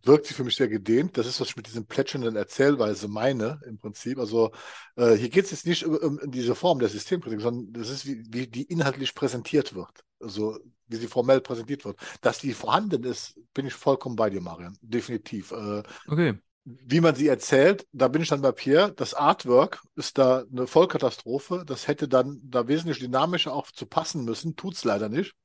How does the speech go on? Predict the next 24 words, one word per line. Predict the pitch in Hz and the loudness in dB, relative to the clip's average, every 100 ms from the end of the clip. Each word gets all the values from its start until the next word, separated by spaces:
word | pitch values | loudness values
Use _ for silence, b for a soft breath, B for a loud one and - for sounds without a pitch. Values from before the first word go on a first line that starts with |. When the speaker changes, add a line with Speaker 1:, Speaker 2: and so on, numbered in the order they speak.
| _ | _
Speaker 2:
Mhm. | 120 107 131 _ _ | -18 -18 -20 _ _
Speaker 1:
Das | 117 - | -6 -4
Zweite | - 147 196 139 | 2 4 4 2
ist, | 131 170 - B B B | -2 -4 -8 B B B
was | 127 123 | 0 0
du | |
selbst | 113 139 156 143 | 4 4 4 2
auch | 151 | -4
bemängelst, | - 131 110 131 196 - - | -4 -4 -4 -2 -4 -6 -6
ähm, | 139 131 131 - B B | 0 0 0 -10 B B
am | 123 | -4
Ende | 135 135 175 165 | 0 2 4 4
wird | 151 - - - - | 2 -2 -18 -16 -8
diese | 123 120 | -6 -4
Systemkritik | 117 - - 151 - 151 165 151 - _ | -6 -4 0 0 -2 -4 -2 -2 -4 _
ausgehebelt | 135 170 - - 127 117 117 160 180 - | 2 2 2 0 2 2 2 -2 -2 -4
dadurch, | 127 160 123 147 | 0 2 2 0
dass | 147 139 | -2 -4
ich | - | -6
jetzt | 127 | -8
plötzlich | - 135 - 151 | -6 -6 -6 -8
einen | 131 107 | -8 0
Villian | 139 214 139 110 | 2 2 -2 -4
präsentiere, | 120 104 107 - 107 147 285 | -6 -6 -8 -6 -2 -2 -2